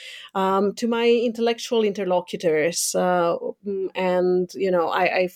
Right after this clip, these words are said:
I'm so grateful for, uh, the people who invited me to, to give talks, um, at, uh,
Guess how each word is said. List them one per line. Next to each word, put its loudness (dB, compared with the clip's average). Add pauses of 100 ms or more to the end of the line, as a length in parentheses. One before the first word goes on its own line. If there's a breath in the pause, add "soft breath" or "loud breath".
I'm -4
so 0
grateful 0
for, 0 (540 loud breath)
uh, -4
the -4
people 0
who 0
invited 0
me 2
to, -2
to -6
give -6
talks, -2 (120)
um, -4
at, -12 (220)
uh, -4